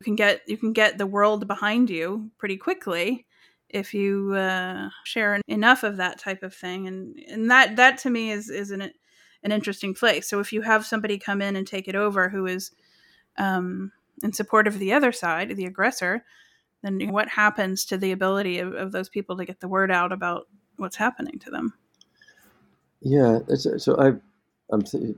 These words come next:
Speaker 2: since you bring this up, I just did a quick look to I've not looked at it lately, probably because I've not looked at Twitter as much lately, uh, even though I post things on it now and then. But, um, one of my lists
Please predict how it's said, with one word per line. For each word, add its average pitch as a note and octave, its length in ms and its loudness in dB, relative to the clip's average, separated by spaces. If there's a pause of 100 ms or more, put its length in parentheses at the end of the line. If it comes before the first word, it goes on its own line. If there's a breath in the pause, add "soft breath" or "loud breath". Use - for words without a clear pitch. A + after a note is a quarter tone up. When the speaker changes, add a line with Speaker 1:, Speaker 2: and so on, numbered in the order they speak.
Speaker 2:
since - 280 -2
you G2 60 -2
bring G#2+ 180 8
this F2+ 180 2
up, F2 180 4
I E2+ 80 4
just D#2 220 -6 (320)
did F#2+ 120 -8
a F2 60 -6
quick - 280 -6
look E2 220 -2
to D2+ 180 -4 (720)
I've A#2 180 6
not D#3 140 8
looked A#2 200 2
at F#2 80 4
it E2 120 -2
lately, E2 520 0 (100)
probably F2 540 -2 (100)
because D#2+ 840 -2 (1500)
I've F2 160 -2
not F2 200 4
looked E2+ 180 0
at D#2+ 80 -6
Twitter F#2 280 4
as D2 120 0
much D#2 240 -2
lately, D#2+ 440 -2 (160)
uh, F2+ 140 -2
even D#2+ 200 -2
though D#2 160 0
I D#2 40 -4 (120)
post E2+ 220 -2
things E2 200 -2
on D#2 200 -2
it - 140 -8
now F2 180 -2
and E2+ 120 -4
then. F2+ 260 -4
But, - 200 0 (680)
um, F2 420 4 (640)
one G#2 280 8
of G#2 80 6
my F2+ 180 6
lists - 640 -2